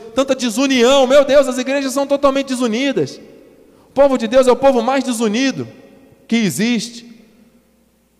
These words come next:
E olha, com todo respeito, temor e tremor, o povo de Deus tem sido motivo de chacota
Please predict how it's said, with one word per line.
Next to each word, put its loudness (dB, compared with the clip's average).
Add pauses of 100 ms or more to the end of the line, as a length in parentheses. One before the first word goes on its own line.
(220)
E -2
olha, 0
com -6
todo -2
respeito, 0
temor -2
e -6
tremor, -4 (380)
o -2
povo 4
de -6
Deus 0
tem -4
sido -4 (2250)
motivo -2
de -2
chacota -4